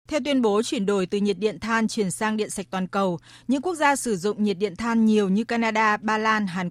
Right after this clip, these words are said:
Quốc, Ukraine, Indonesia và Việt Nam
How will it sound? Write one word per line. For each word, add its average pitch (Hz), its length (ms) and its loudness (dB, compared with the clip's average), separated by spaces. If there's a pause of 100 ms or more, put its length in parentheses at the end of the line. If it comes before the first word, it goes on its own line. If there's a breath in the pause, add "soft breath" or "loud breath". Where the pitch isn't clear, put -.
Quốc, 302 180 0 (320 loud breath)
Ukraine, 254 600 2
Indonesia 220 680 0
và 180 100 -2
Việt 160 180 -8
Nam 226 260 2